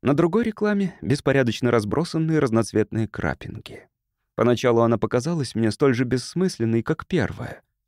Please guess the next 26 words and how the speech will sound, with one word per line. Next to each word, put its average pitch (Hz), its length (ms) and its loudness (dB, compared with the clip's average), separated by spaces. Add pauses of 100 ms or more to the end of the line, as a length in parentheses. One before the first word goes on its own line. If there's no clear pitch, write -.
(180)
Потом, 156 380 2
словно 127 380 2
вдруг 117 300 0
рассеялся 120 720 2
оптический 113 560 -2
обман, 165 420 0 (540)
я 185 180 0
увидел 165 320 0
очертания 143 680 -2
знакомого 110 560 -4
предмета. - 760 -10 (500)
Белый 131 460 2
цилиндрик, - 920 -4 (260)
завихренная 123 680 4
ниточка 123 480 0
уносящегося 127 840 2
ввысь 131 540 -2
дыма. 135 800 -4 (440)
Я 120 300 0
чуть - 400 -4
ли 151 100 0
не 147 140 0
ощутил 139 640 0
расслабляющий 120 840 2
напряжение 131 680 0
аромат. 143 840 -6